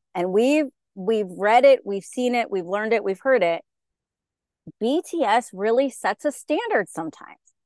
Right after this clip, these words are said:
People don't like to say that, but they kind of do, because they put out music, they put out performances,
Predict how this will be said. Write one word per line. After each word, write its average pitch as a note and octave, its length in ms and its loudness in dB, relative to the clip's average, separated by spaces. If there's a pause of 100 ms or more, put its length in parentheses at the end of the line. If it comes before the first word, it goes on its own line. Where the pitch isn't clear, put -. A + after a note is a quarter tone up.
(260)
People G#3+ 200 0
don't G#3+ 160 2
like D4 200 2
to E4 100 -4
say D#4 380 0
that, D#3 300 -2 (760)
but A3+ 260 4
they C4+ 380 8
kind D4 380 0
of D#4 180 -2
do, A3 480 0
because G#3 640 2 (340)
they F3+ 120 -2
put - 260 0
out A3 180 6
music, G3 480 -2 (460)
they F3 100 0
put A#3 180 0
out C4+ 160 4
performances, E3 880 -4